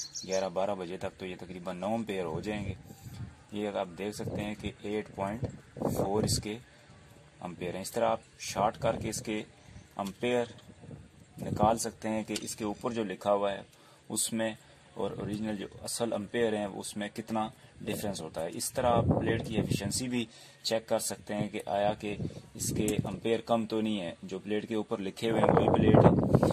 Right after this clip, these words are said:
वही umpire हैं। तो वो इ-, इस तरह वन सिक्सटी फ़ाइव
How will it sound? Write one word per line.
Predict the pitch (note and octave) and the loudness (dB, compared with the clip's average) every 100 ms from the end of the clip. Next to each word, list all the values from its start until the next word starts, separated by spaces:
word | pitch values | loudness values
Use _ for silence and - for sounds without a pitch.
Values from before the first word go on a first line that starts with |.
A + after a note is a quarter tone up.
| - - | 2 -2
वही | - G#2 A#2 | 0 0 2
umpire | G#2+ A2+ A2+ A2 | 0 2 4 4
हैं। | G#2+ | 0
तो | G2 | -4
वो | G2+ - A#2+ | -6 -6 -8
इ-, | G2+ - - - _ _ _ - - | -10 -10 -16 -20 _ _ _ -20 -6
इस | C3 - | -2 2
तरह | B2 | 2
वन | A2 C3+ | 2 2
सिक्सटी | - B2+ - | 2 0 -2
फ़ाइव | B2 G#2 A2+ | 0 4 4